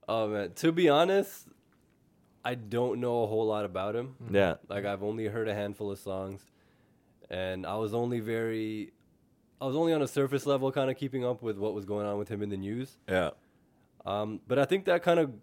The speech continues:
Speaker 1: goes with what we were talking about earlier, where it's like, someone can dominate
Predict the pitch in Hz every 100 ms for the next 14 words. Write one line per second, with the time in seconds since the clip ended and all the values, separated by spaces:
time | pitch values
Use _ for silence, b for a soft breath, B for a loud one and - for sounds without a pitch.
0 | - 131 135 147 123 110 120 117 127 135
1 | 135 131 131 110 117 139 117 104 101 101
2 | 95 104 98 92 - _ _ _ _ _
3 | _ _ _ _ _ _ - - 147 165
4 | 156 120 113 117 131 127 123 123